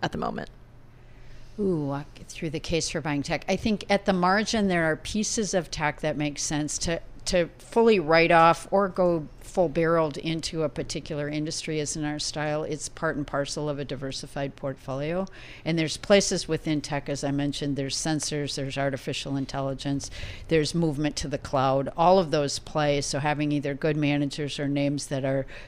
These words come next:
Speaker 2: diversified in their own portfolios and how they're dealing with it, because we're not gonna walk away. We're not going back to the green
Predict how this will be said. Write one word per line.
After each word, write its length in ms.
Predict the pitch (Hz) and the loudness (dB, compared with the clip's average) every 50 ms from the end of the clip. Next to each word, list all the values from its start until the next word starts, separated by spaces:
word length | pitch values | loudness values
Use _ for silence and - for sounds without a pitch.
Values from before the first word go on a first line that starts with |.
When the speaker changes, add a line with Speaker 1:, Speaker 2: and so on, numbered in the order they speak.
| - - | -10 -4
Speaker 2:
diversified 640 | - 156 135 131 143 139 - - 147 - 147 143 143 | -2 -2 0 2 0 0 0 -2 -2 -2 0 0 2
in 100 | 135 139 | 2 0
their 180 | 135 123 135 139 | 0 0 0 0
own 200 | 139 139 143 135 | 0 -2 -2 -4
portfolios 720 | - - 131 - - - 147 135 135 131 131 135 - - | -4 -6 -6 -6 -6 -2 0 0 0 0 -2 -4 -6 -6
and 100 | 131 131 | -6 -4
how 160 | 123 147 139 | -4 -4 -4
they're 240 | 135 135 139 135 131 - - - - 175 - | -4 -4 -4 -4 -6 -8 -14 -18 -18 -12 -6
dealing 340 | - 143 143 147 143 147 156 | -2 0 0 0 0 0 -2
with 220 | 160 160 - - | -2 -4 -2 0
it, 220 | 202 202 208 202 - - - - - - - | 0 0 0 -2 -6 -12 -16 -14 -12 -6 -4
because 300 | 170 165 190 170 - - | -2 2 2 2 2 2
we're 80 | 175 175 | 2 4
not 200 | 185 202 202 - | 4 4 4 2
gonna 160 | 175 170 156 | 2 2 4
walk 260 | 156 151 147 139 - | 4 2 2 2 0
away. 240 | 151 151 151 147 147 | 2 4 4 4 4
We're 120 | 147 147 | 2 2
not 200 | 147 156 160 - | 0 0 -2 -2
going 280 | - 170 156 156 151 135 | -4 -4 -2 -2 -2 -2
back 280 | 151 143 139 139 - | -2 -2 -4 -4 -6
to 140 | - - 160 | -8 -8 -6
the 100 | 139 143 | -6 -6
green 560 | 131 - - - 147 147 151 147 151 147 147 | -8 -8 -6 -4 -2 0 0 0 0 -2 -4